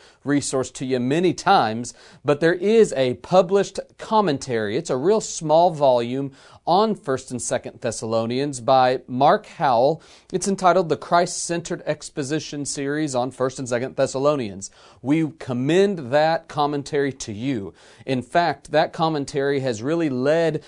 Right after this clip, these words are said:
and informed a lot of our study as we've gone through these letters. So pick that up.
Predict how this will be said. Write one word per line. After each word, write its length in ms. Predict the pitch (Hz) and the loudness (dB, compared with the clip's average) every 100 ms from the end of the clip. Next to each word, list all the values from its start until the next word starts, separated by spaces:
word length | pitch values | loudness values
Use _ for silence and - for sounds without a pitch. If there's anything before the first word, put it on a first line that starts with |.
| - | -10
and 120 | - 127 | -6 -4
informed 480 | 117 - 165 143 | -4 -2 0 0
a 60 | 123 | 0
lot 240 | 123 143 | 4 4
of 80 | 151 | 4
our 120 | 139 | 0
study 500 | - - 156 120 117 131 - | -2 -2 0 0 -4 -8 -2
as 200 | 147 156 | -2 0
we've 140 | 139 | 0
gone 200 | 151 147 | 0 0
through 180 | 196 185 | -2 -2
these 220 | 131 107 | -4 -2
letters. 300 | 113 104 101 | -2 -2 -6
So 140 | - | -8
pick 280 | - - 233 | -4 -4 -2
that 180 | 214 190 | 0 2
up. 240 | 180 185 | 2 0